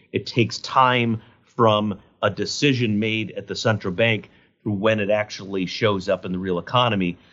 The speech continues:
We think by, uh, the early part of March, April, uh, the Fed could actually stop their hiking and just hold steady and watch,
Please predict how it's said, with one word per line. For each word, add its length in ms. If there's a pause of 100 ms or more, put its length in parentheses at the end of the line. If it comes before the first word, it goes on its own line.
(200)
We 180
think 340
by, 380 (260)
uh, 240 (160)
the 240
early 500 (240)
part 300
of 260
March, 440
April, 440 (520)
uh, 240
the 200
Fed 340
could 160
actually 600
stop 600 (180)
their 160
hiking 540 (640)
and 280
just 240 (160)
hold 260
steady 460 (360)
and 180
watch, 460